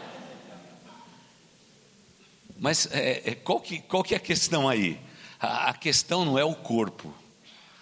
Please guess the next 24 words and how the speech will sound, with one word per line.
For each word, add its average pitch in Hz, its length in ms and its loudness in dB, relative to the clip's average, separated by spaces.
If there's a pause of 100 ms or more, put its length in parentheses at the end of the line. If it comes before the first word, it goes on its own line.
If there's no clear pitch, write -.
(300)
A 104 100 -4
questão 139 680 2
não 104 200 4
é 113 60 4
a 139 80 2
inclinação 127 840 2
do 107 120 -2
pecado, 82 720 -2
porque - 240 -8
todos - 380 -2
nós 107 160 2
somos 101 280 0
pecadores. 90 840 -2 (1040)
Mas 147 180 2
é, 185 240 2
é 165 60 4
que - 120 -4
existe 208 360 4
um 196 100 4
domínio 160 560 4
sobrenatural 139 1120 2 (280)
nas 117 220 2
nossas 123 420 4
vidas 139 760 0